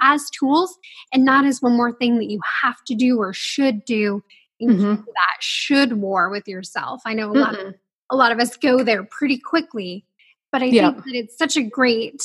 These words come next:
Speaker 1: a great tool to have both options available to you.
Speaker 2: Well, and some people really find the notion of sitting and just s-, in stillness very unsettling. So you can also just breathe as you're walking. I mean, just to your point,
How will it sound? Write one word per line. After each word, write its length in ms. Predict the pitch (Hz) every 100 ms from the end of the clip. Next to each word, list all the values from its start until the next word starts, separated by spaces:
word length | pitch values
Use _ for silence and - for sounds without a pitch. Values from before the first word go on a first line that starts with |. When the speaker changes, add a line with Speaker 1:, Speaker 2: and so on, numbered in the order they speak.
| - - _ _ _ _ _
Speaker 1:
a 40 | 247
great 400 | - 311 277 -
tool 500 | - 277 247 180 202
to 100 | 233
have 400 | 226 220 190 -
both 260 | 285 285
options 500 | 247 202 - 214 190
available 480 | 196 196 190 185 208
to 160 | 208 226
you. 320 | 180 120 226 - - -
Speaker 2:
Well, 140 | 320 302
and 180 | 302
some 260 | 285 330 381
people 420 | - 453 440 349
really 320 | 226 233 240
find 360 | 240 214 202 202
the 60 | 202
notion 380 | 202 202 -
of 100 | 190
sitting 680 | 180 - - 196 208 247 320 - _ _ _ _ _
and 280 | 220 208 196
just 260 | 190 185 -
s-, 200 | - -
in 220 | - 196
stillness 500 | 190 - 196 202 214
very 800 | 196 185 202 196 196 202 202 - _ _ _ _
unsettling. 680 | 214 196 185 185 220 262 285
So 140 | 269
you 160 | 240 240
can 160 | 254
also 360 | 240 254 277 277
just 260 | 240 247 208 196
breathe 320 | 214 226 233
as 160 | 226
you're 160 | 220 202
walking. 560 | 180 190 214 214 185 175
I 80 |
mean, 240 | 202 208 208
just 200 | 233 -
to 120 | 240
your 160 | 226 254
point, 360 | - 214 185